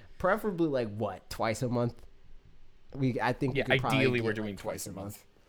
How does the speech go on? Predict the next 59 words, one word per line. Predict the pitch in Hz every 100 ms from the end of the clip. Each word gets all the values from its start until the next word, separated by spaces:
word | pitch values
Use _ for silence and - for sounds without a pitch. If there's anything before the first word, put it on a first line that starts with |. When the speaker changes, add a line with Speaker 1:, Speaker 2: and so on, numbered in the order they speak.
| - - _ -
Speaker 1:
Um, | 98 92 85 80 78 _ - -
Speaker 2:
Yeah. | 104 - - -
Speaker 1:
but | 87 82 160
I |
don't | 185 147
know, | 123
but, | 101 95
like, | 131
we're | 156
not | 175 92
gonna | 85
do | 78 80
it | 80
every | 78 -
week, | 107 -
dude. | - - - - - - - - - - - - - - -
That's | - 135
probably, | - 156 -
Speaker 2:
Uh, |
Speaker 1:
I |
don't | 156
know | 151 143 139 127 123
about | -
that. |
Speaker 2:
I'd | 156 113
love | 107 117 240
to, | - 165 151 160 123
but | 120 110
I | 113
don't | 110
think | 95 95
it's | 90
realistic. | 90 82 90 87
Speaker 1:
Yeah, | - -
it | 104
just | 147 147
doesn't | 113 90
really | 85 82 80 - -
make | 107 92
a | 85
whole | 82
lot | 80
of | 85
sense. | 85 85 - - - - - - -
Um, | 90 90 85 80 82
Speaker 2:
Yeah. | - -
Speaker 1:
unless, | 135 123 131 127
like, | 139 120 107 - - - 110 -
but | 156 165
again, | 156 208 175
that | 127 127 - 120
depends | 123 135 120
on | 110 110
if | 101
we're | 117 139
able | 107 104 101
to |
make | 104 131
that. | - 101